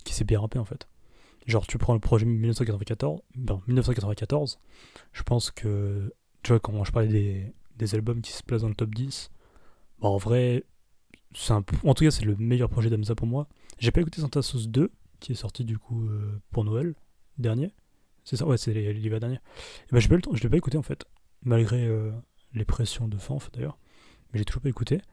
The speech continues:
Et, et du coup, là, quand j'ai vu un nouveau projet d'Hamza, je me suis dit, « Merde, j'ai pas écouté le précédent, mais bon, on va voir, tu vois. » Parce que du coup, il est sorti, enfin, c'est toi qui vas me le rappeler, mais il est sorti un peu comme ça dans le,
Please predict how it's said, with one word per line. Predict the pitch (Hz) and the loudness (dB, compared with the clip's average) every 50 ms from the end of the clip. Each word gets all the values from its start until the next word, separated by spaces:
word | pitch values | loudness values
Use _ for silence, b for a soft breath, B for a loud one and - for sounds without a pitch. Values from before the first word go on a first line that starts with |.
| B B B B B B B B B B B B _ | B B B B B B B B B B B B _
Et, | 117 117 117 113 113 113 110 110 110 110 107 107 107 107 107 104 107 113 - - - | 2 4 4 6 6 6 6 6 6 4 4 4 4 4 4 2 2 0 2 2 2
et | 123 | 2
du | 120 127 | 4 6
coup, | 139 190 | 6 8
là, | 160 139 | 8 6
quand | - 139 131 120 | 6 4 2 2
j'ai | 101 117 120 | 2 2 2
vu | 117 143 160 156 - - - | 4 4 2 2 0 0 0
un | 120 110 110 | 0 0 2
nouveau | 117 120 127 127 | 2 0 0 0
projet | 120 - 123 113 107 120 | 2 2 4 4 4 4
d'Hamza, | 120 113 151 165 | 6 8 8 8
je | 156 | 6
me | 123 | 6
suis | 98 101 | 2 0
dit, « | 107 | 0
Merde, | 117 143 131 110 101 - - | 0 0 0 0 -2 -6 -6
j'ai | - - | -4 0
pas | - 131 | 0 0
écouté | 123 - - 135 | 2 2 0 0
le | - | 0
précédent, | - 120 117 - 117 117 139 147 143 135 - - - - | 0 0 0 0 0 -2 -2 -4 -6 -10 -14 -20 -10 -8
mais | 120 113 | -4 -2
bon, | 113 110 | 0 0
on | 107 | 0
va | 107 104 | 0 -2
voir, | 101 110 104 - | -4 -6 -10 -12
tu | - - | -14 -16
vois. » | 165 - B B B B B B B B B B B B B B B B - - | -18 -18 B B B B B B B B B B B B B B B B -16 -14
Parce | - - | -2 0
que | 143 | 0
du | 120 139 | 0 2
coup, | - 170 | 2 0
il | 165 | 0
est | 135 | 2
sorti, | - 123 - - 151 143 | 0 -2 -2 -2 -4 -6
enfin, | 143 - - - 139 120 | -6 -6 -4 -2 -2 -2
c'est | - - - - | -2 -4 -8 -4
toi | - 151 | -4 -4
qui | 143 - 147 | -2 -2 -2
vas | 143 | -2
me | 139 135 | 0 0
le | 131 | 2
rappeler, | 127 131 127 - 175 | 2 0 0 0 0
mais | 156 139 131 | 0 0 0
il | 123 | -2
est | |
sorti | - - 131 - | -2 -4 -4 -4
un | 139 123 | -4 -6
peu | - - | -4 -4
comme | 143 135 | -4 -2
ça | - - 147 | 0 0 0
dans | 139 131 | 0 0
le, | 127 127 123 123 123 123 | 0 -2 -2 -2 -4 -4